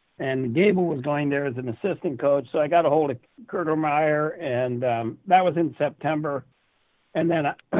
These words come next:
I went to Iowa. I resigned my commission, got out, I think, in January of seventy-three, uh, second semester of Gable's first year there as an assistant coach. I went there as an assistant coach, and then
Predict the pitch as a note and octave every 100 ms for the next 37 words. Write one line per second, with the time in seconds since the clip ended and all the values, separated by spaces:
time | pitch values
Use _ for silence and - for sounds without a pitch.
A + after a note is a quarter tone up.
0 | F#3 D#3+ F3 F#3 F3+ E3 D3 E3+ D#3 D3
1 | D3 D#3+ C#3+ D3 - F3 E3+ E3 D3+ D3
2 | E3+ E3+ C#3+ C#3+ D3+ C#3 D#3 B2+ C#3+ C#3+
3 | C#3 C#3 C3 B2 C3+ C3+ B2 A2+ C#3 C#3+
4 | C#3 C#3 C3+ C3+ B2+ A#2+ A2 - _ _
5 | _ _ _ _ _ - E3 D#3 B2+ A#2
6 | - C#3+ C#3+ C3 B2 A#2+ - _ _ _
7 | - C3+ A#2+ A2+ - F3 - C3 - C#3
8 | C#3+ C3+ - B2+ A#2+ D3+ - - B2 A#2
9 | C3+ C3+ A#2 - _ _ _ _ _ _
10 | _ _ _ - D#3+ A#2 D#3+ C#3+ C#3 C3
11 | B2+ A#2 G#2+ G2+ D3+ B2 C#3+ C3+ C3 A#2
12 | D3 D3+ B2 D3+ C3+ A#2+ B2 - E3+ B2+
13 | D3+ A2+ C#3+ C#3+ B2+ - _ _ _ _
14 | _ _ _ - D3+ C3+ D#3+ D3+